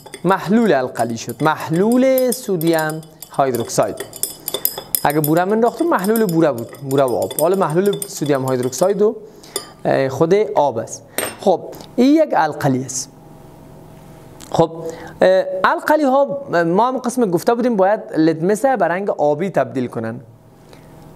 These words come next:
القلی ها لتمس آبی میسازه. من به خاطر که بتونم تعیین بسازم از لتمس آبی نباید استفاده کنم، باید لتمس سرخ بگیرم، چون آبی که دیگه تغییر نمیکنه، آبی خودش است،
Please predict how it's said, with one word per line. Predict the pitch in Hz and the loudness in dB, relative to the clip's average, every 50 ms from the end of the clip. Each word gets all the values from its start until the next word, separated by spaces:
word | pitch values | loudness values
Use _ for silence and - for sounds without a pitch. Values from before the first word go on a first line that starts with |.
| - | 0
القلی | - 156 165 - - 160 160 165 | 0 0 2 2 2 2 4 4
ها | 160 202 254 | 2 2 2
لتمس | 254 226 175 147 180 214 - - | 2 2 0 2 0 0 2 2
آبی | 196 160 147 160 | 2 2 2 2
میسازه. | 165 143 131 120 135 123 127 123 - - - - - - - - | 2 2 0 -2 -4 -6 -6 -8 -8 -10 -20 -20 -20 -10 -2 0
من | 185 247 285 | 2 2 2
به | 330 247 | 2 2
خاطر | 226 233 226 285 277 240 | 0 0 0 0 0 0
که | - 277 277 | 0 0 -2
بتونم | 247 277 277 262 233 214 | 0 0 0 0 0 0
تعیین | 185 - 160 156 156 156 | 0 0 0 0 0 -2
بسازم | 151 147 - 170 165 180 254 285 - - - - - - - | -4 -2 0 0 0 0 -2 -4 -6 -12 -20 -20 -18 -6 -2
از | - 160 175 175 156 156 | 0 0 2 2 2 2
لتمس | 170 175 175 156 165 175 175 156 - | 2 2 2 2 0 0 0 2 2
آبی | 170 165 175 180 254 | 2 2 2 2 2
نباید | 262 269 254 226 175 147 139 | 2 2 2 2 0 0 -2
استفاده | 131 - - 127 - 139 123 131 123 | -4 -8 -8 -4 -4 -2 -2 -2 -2
کنم، | - 127 127 123 131 - - - - - - - | -4 -6 -8 -8 -10 -14 -20 -20 -20 -18 -6 0
باید | 147 151 185 196 220 | 2 2 2 2 2
لتمس | 220 208 185 226 247 214 254 | 0 0 2 0 0 0 0
سرخ | 233 - 269 254 - - | 0 2 0 0 2 0
بگیرم، | 160 143 135 123 123 120 120 139 - - - - - - | 0 0 0 0 -2 -2 -4 -8 -12 -18 -20 -20 -8 -2
چون | - 208 196 - | 0 0 0 2
آبی | - 165 170 170 226 | 2 0 2 0 0
که | 196 233 | 0 0
دیگه | 208 185 190 | 0 0 0
تغییر | - 202 180 175 175 220 240 240 | 2 2 2 2 2 0 2 2
نمیکنه، | 190 151 143 135 - 147 139 | 2 0 0 -2 -2 -2 -2
آبی | - 147 151 156 214 | 0 0 0 0 0
خودش | 196 - 254 208 185 143 - | 0 0 0 0 -2 -2 -4
است، | 117 107 - - - | -6 -8 -8 -14 -20